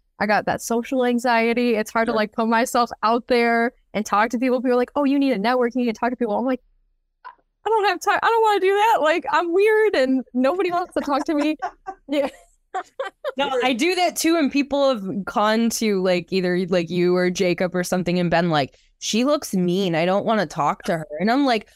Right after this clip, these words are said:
Speaker 3: "I'm just over here with my resting bitch face trying to not get in any
Speaker 1: Yeah.
Speaker 3: way." <laughs> Like, it's really
Speaker 1: Yeah, I'm so awkward.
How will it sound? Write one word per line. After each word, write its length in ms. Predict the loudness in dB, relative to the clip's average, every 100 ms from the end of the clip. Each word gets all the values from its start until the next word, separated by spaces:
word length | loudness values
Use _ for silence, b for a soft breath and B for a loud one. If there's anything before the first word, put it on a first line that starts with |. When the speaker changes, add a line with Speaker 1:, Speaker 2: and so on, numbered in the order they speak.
| b -2
Speaker 3:
"I'm 120 | 0 2
just 220 | 0 0
over 280 | 0 2 0
here 220 | 0 0
with 140 | 0
my 160 | 0 2
resting 520 | 2 0 -2 -2 0
bitch 260 | -2 -4 -4
face 540 | -2 0 -2 -6 -20 _ -6
trying 320 | -2 0 0
to 60 | 0
not 300 | 0 0 0
get 180 | -2 -2
in 80 | -2
any 140 | 0
Speaker 1:
Yeah. 300 | 0 2 0 -4 -6
Speaker 3:
way." 460 | -2 0 0 0 0
<laughs> 180 | 2
Like, 160 | 2 2
it's 880 | 2 2 2 2 2 0 0 -4 -4
really 140 | -2
Speaker 1:
Yeah, 360 | 0 2 2 2
I'm 180 | 0 0
so 180 | 0 0
awkward. 680 | 0 -2 -2 -2 -2 -4